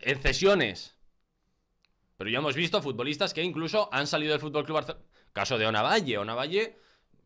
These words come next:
cuando salió del Barcelona, es cierto que era, que era todavía más joven, ¿no? Es muy complicado de, de ver cuál es el potencial de una, de una futbolista.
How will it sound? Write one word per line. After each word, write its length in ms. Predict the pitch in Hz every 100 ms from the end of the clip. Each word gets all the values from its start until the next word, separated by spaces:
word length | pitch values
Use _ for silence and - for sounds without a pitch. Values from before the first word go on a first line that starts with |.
| _ - - - - -
cuando 320 | 135 117 110
salió 220 | 117 139
del 80 | 156
Barcelona, 340 | 151 156 185
es 100 | 139
cierto 200 | 175 170
que 60 | 156
era, 440 | 151 151 143 143 143 131 - _ - _ _
que 400 | 110 113 98 104 -
era 160 | 123 139
todavía 260 | 139 143
más 140 | 139 135
joven, 300 | 151 101 107
¿no? 100 | 147
Es 100 | 131
muy 120 | 139
complicado 440 | 143 131 139 135
de, 320 | 135 131 127 131
de 120 | 131
ver 180 | 135 131
cuál 160 | 135
es 140 | 131 135
el 100 | 131
potencial 480 | 139 127 120 135
de 80 | 123
una, 480 | 127 120 120 120 113 _ _ _
de 120 | 135
una 180 | 147 139
futbolista. 760 | 143 135 147 185 - 95 76